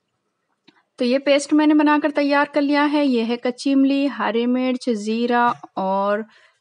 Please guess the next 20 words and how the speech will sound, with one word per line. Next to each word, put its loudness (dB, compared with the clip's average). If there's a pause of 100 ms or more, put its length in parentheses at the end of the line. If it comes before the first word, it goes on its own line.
लहसुन -4
का -4
paste। -10 (280)
इसमें -10
हम -8
ऐड -6
करेंगे -6 (120)
एक -2
चम्मच -8
हल्दी, -4
एक -6
चम्मच -8
नमक। -6 (1300)
जो -4 (460)
vegetables -2
fry -4
किया -2
हुआ 0
ऑयल -2
था -2